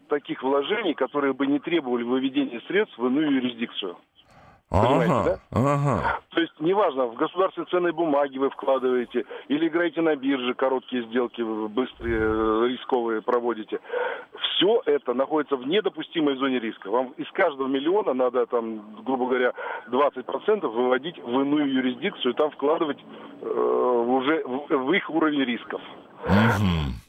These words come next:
Speaker 1: Вот.
Speaker 2: Мгм.
Speaker 1: Если интересно про недвижимость Хорватии, э,
Speaker 2: Да.
Speaker 1: надо понимать, что это низкомаржинальный бизнес. Э, он крайне стабильный, потому что вы всегда будете при выполнении определённых раз, два, три, там, пять, шестнадцать из-, условий, э, всегда будете, э, в зоне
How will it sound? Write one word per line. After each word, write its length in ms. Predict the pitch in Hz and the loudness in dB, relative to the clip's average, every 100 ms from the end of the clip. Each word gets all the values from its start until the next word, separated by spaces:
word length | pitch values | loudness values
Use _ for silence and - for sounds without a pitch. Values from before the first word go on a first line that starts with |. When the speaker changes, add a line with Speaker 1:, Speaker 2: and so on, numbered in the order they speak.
| _ | _
Speaker 1:
Вот. 220 | 127 120 87 | 0 2 4
Speaker 2:
Мгм. 60 | |
Speaker 1:
Если 240 | 85 76 208 | 4 2 -2
интересно 420 | 202 208 196 190 | -2 -2 0 -4
про 440 | - 190 185 185 - - | 0 2 2 2 -2 -4
недвижимость 540 | 165 165 190 175 170 - | -4 0 0 2 0 2
Хорватии, 540 | 175 190 208 135 123 | 2 2 0 0 0
э, 300 | 110 - 120 | 0 -2 2
Speaker 2:
Да. 200 | 120 120 | 6 6
Speaker 1:
надо 220 | 120 170 | 4 2
понимать, 400 | 160 156 165 196 196 | 0 0 4 2 2
что 140 | 160 | 2
это 140 | 147 | 2
низкомаржинальный 840 | 151 180 - 139 127 139 143 123 117 | 2 2 2 0 2 2 2 2 -2
бизнес. 380 | 107 107 123 160 - - - - - - - | -8 -4 -2 -2 -8 -20 -14 -6 -4 -6 0
Э, 400 | 123 127 127 131 - | 2 4 4 2 0
он 160 | 190 | 0
крайне 340 | 202 185 160 139 | 2 2 2 -2
стабильный, 580 | - 131 117 113 110 139 | 0 -2 -2 -4 -2 0
потому 280 | 139 135 131 | 2 0 0
что 120 | 131 | 0
вы 60 | 139 | -2
всегда 320 | - 143 170 | -2 0 2
будете 380 | 151 139 127 127 | 2 0 -2 -4
при 160 | 113 131 | -2 0
выполнении 500 | 135 127 143 147 135 | 0 2 2 2 2
определённых 580 | 135 139 135 143 117 110 | 0 -2 0 0 0 0
раз, 160 | 123 113 | 0 2
два, 140 | 120 | -2
три, 200 | - 120 | -2 -4
там, 180 | 110 104 | -2 -2
пять, 220 | 123 113 | 0 -2
шестнадцать 520 | - 107 123 110 98 | -4 -2 -2 -2 -4
из-, 160 | 120 107 | -10 -4
условий, 580 | 139 131 127 151 127 113 - - - | -2 -2 2 2 2 -4 -8 -10 -2
э, 140 | - 120 | 2 2
всегда 360 | - - 156 147 | 0 -2 0 2
будете, 360 | 135 127 - | 2 -2 0
э, 460 | 120 117 117 117 120 | 2 4 6 4 4
в 120 | 117 | 2
зоне 320 | 123 147 123 | 0 2 2